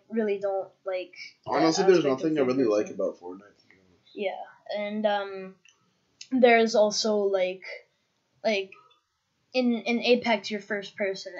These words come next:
Speaker 1: It's, it's just like playing Call of Duty Black Ops four or Titanfall or anything
Speaker 2: Yeah.
Speaker 1: like that.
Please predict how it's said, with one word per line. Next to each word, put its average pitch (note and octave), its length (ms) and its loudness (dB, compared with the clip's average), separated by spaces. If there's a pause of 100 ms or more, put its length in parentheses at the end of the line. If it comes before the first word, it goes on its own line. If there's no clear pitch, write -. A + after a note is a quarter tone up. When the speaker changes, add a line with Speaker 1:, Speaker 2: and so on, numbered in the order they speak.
Speaker 1:
It's, G3+ 220 -6
it's A3 180 -6
just A#3+ 180 -4
like G#3+ 160 -4
playing G#3 200 -2
Call G#3+ 180 4
of G3 80 -8
Duty G3+ 200 -8
Black G3 240 -2
Ops F#3+ 220 -4
four G3 420 0
or F3 200 -4
Titanfall F#3+ 1000 0 (240)
or G3 100 0
anything G3 260 -8
Speaker 2:
Yeah. F#3+ 60 -6
Speaker 1:
like F3 220 -4
that. F#3 220 -4